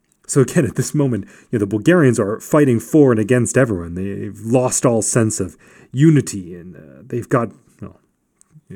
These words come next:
Boris the Second is still alive, but don't exactly have a lot to fight for, and he's not free. He can't lead them. So finally,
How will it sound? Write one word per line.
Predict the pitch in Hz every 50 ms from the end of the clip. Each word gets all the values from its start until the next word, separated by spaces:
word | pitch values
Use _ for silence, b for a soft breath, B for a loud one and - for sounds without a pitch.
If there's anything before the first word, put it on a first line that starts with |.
| 101 101 -
Boris | 127 123 123 120 120 -
the | 107
Second | - - 117 - 110
is | 98 -
still | - 104 85
alive, | 82 85 95 110 113 95 82 85 - -
but | - 98 - b b b b b b b b -
don't | 151 143 123
exactly | 120 113 101 117 113 110 - 113
have | 92 95 110 104 98 92 90
a | 101 98 95 95 104 101
lot | 110 117 117 110 95 -
to | - 95
fight | - - 117 98 90
for, | - - - 98 85 80 - 117
and | 123 - 113
he's | - - 123 110 92 - - -
not | 110 98 92 87 -
free. | - - - 127 104 87 90 90
He | - 120 117
can't | 120 - 120 104 92 85 -
lead | 117 113 117 113 107 95
them. | 101 92 82 78 69 - _ _ _ _ _ _ _ _ _ _ _ _ _ _ _ _ _ _ _ _ _ _ _ _ - - -
So | - 147
finally, | 135 - 185 214 202 170 135 120 110